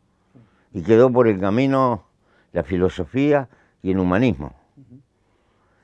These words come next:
Entonces es un conjunto de recetas que se aplican aquí, acá, acá, acá, acá, aséptica. Y no, y si le quitas lo, lo político, no sé qué sentido tiene como ciencia. Entonces,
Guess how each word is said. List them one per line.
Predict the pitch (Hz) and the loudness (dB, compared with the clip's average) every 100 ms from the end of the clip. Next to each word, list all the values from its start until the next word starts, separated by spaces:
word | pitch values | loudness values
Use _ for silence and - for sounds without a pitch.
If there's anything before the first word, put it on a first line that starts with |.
| - | -12
Entonces | 95 131 123 147 | -6 -2 0 2
es | 127 | 2
un | 113 | 2
conjunto | 113 104 151 143 | 0 2 4 6
de | 123 | 6
recetas | 110 156 131 135 | 4 2 2 2
que | 113 | 2
se | 107 | 0
aplican | 92 135 117 110 | -2 -2 0 -2
aquí, | 98 147 | 0 2
acá, | 123 107 135 | 2 4 2
acá, | 120 131 123 | 2 2 2
acá, | 101 131 127 | 2 2 0
acá, | - 120 - - | 0 -6 -6 -8
aséptica. | 101 - 139 107 90 - 62 _ _ _ _ _ _ _ _ _ _ _ _ | -8 -2 -4 -4 -14 -14 -20 _ _ _ _ _ _ _ _ _ _ _ _
Y | - 92 92 87 | -4 0 0 0
no, | 95 139 104 | 2 2 0
y | |
si | - 78 | -4 -8
le | 80 | -6
quitas | 82 123 135 | -4 0 2
lo, | 110 85 | 2 2
lo | 85 82 | 0 -4
político, | 71 92 151 156 120 | -4 -2 -2 -2 -2
no | 85 | -2
sé | - 85 | -6 -8
qué | 71 | -6
sentido | 73 - 92 76 | -8 -8 -8 -8
tiene | 92 87 67 | -8 -8 -8
como | 64 58 | -12 -14
ciencia. | - 60 - _ _ _ _ _ _ _ _ _ _ _ _ _ _ _ _ _ - | -16 -20 -20 _ _ _ _ _ _ _ _ _ _ _ _ _ _ _ _ _ -14
Entonces, | 71 - 98 101 107 113 101 92 | -12 -2 -2 0 0 2 4 2